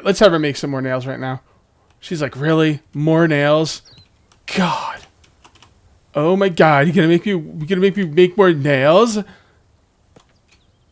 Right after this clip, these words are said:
I, I don't do a good Valley Girl, like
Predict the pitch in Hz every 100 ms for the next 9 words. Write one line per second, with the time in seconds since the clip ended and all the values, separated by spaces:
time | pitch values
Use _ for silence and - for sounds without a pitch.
0 | _ - 123 120 123 135 127 139 123 135
1 | 120 _ _ 135 139 127 127 120 127 127
2 | 120 - 127